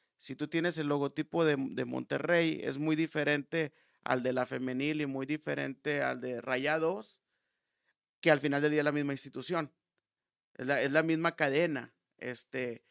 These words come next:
desde ahí lo estamos diferenciando. Yo soy de la idea que debiera ser igual. Representas toda la, a la misma institución, los lineamientos, las formas, los estilos, las inversiones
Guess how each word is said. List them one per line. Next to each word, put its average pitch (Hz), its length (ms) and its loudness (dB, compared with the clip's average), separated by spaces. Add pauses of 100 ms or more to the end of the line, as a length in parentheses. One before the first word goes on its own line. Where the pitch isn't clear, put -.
(240)
desde 135 200 2
ahí 135 100 2
lo 160 80 -2
estamos 165 320 -4
diferenciando. 151 680 -4 (180)
Yo 127 260 -2
soy 147 160 2
de 190 100 4
la 196 100 2
idea 151 280 2
que 156 120 -2
debiera 120 240 -4
ser 147 180 -8
igual. 135 500 -4 (840)
Representas 139 920 0
toda 180 180 4
la, 170 240 4
a 120 220 -6
la 123 120 -2
misma 151 200 0
institución, 165 480 -6 (580)
los 123 240 -2
lineamientos, 127 560 0
las 143 160 -2
formas, 170 540 -2
los 127 160 -12
estilos, 151 520 -4
las 131 160 -8
inversiones 147 680 -6